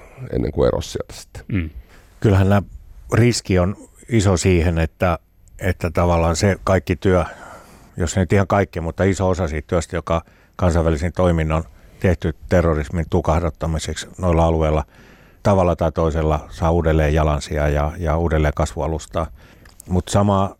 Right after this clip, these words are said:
Speaker 3: samassa yhteydessä kyllä mä uskon siihen, että niin monien muiden toimijoiden intressissä, yhteisessä intressissä on kuitenkin pyrkiä tukahduttamaan se terroristinen toiminta, joka niillä alueilla on. Mutta on selvää, niin kuin Tom tuossa aikaisemmin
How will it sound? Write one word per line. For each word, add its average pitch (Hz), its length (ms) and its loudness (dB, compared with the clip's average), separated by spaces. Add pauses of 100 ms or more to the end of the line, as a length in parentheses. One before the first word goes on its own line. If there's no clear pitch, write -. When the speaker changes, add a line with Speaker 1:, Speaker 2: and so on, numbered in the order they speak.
(260)
Speaker 3:
samassa 101 360 2
yhteydessä 90 480 2
kyllä 85 140 -2
mä 90 100 4
uskon 92 380 0
siihen, 85 340 2
että 80 460 0
niin 92 200 2
monien 92 400 2
muiden 90 400 2
toimijoiden 82 480 2
intressissä, - 640 -4 (460)
yhteisessä 85 500 -2
intressissä 80 520 -4
on 87 60 0
kuitenkin 82 460 0 (500)
pyrkiä 82 480 0
tukahduttamaan 80 760 -2
se 78 240 -2 (520)
terroristinen 80 720 0
toiminta, 76 440 0
joka 76 180 -6
niillä 78 220 0
alueilla 76 420 -2
on. 76 100 -6 (420)
Mutta 90 180 2
on 90 60 4
selvää, 92 280 4
niin 82 80 -2
kuin 82 100 -6
Tom 92 180 0
tuossa 82 220 -2
aikaisemmin 78 500 -2